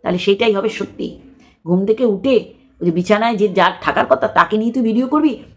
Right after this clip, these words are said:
সেটা তো কখনো সম্ভব নয়, তাই না বন্ধুরা? হ্যালো বন্ধুরা, কেমন আছো? আশা করি তোমরা ভালো এবং সুস্থ আছো। আমিও বেশ ভালো আছি। অনেক দেরি করে ইন্ট্রো দিলাম, actually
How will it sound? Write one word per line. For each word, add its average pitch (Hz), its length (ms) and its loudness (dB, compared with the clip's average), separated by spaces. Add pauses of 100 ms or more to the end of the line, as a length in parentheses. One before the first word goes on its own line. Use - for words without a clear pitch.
(100)
সেটা 262 240 -2
তো 269 100 2
কখনো 277 160 -2
সম্ভব 349 360 2
নয়, 262 160 0 (320)
তাই 254 100 2
না 311 80 4
বন্ধুরা? 330 320 2 (380)
হ্যালো 392 180 4
বন্ধুরা, 415 240 0
কেমন 370 200 2
আছো? 359 140 2
আশা 339 120 0
করি 320 120 0
তোমরা 285 180 0
ভালো 226 180 2
এবং 214 140 -4
সুস্থ 269 220 -2
আছো। 285 180 4
আমিও 190 200 -2
বেশ 180 300 0
ভালো 165 160 0
আছি। - 240 -6 (340)
অনেক 311 300 0
দেরি 214 140 4
করে 214 160 2
ইন্ট্রো 196 220 -2
দিলাম, 185 220 -2 (260)
actually 202 300 2